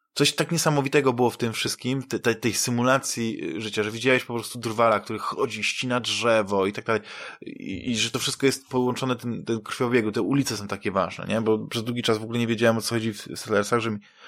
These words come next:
nic nie działa, bo nie miałem dróg. Ale to była taka kwestia właśnie, że w tamtych czasach się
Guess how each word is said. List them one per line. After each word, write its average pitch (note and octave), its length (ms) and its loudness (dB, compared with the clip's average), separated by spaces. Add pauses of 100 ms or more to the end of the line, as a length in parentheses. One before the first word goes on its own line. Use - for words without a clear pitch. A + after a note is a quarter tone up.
(200)
nic A2+ 180 0
nie A#2 100 2
działa, A2 240 6
bo B2+ 120 2
nie C3 100 2
miałem C#3+ 240 2
dróg. B2 360 4
Ale A#2+ 140 2
to C3+ 60 0
była C#3 140 6
taka C3+ 180 2
kwestia C#3 320 -2
właśnie, B2+ 300 2
że A#2+ 120 2
w A#2 240 -6
tamtych A#2 240 -8
czasach B2 260 -2
się A2+ 180 2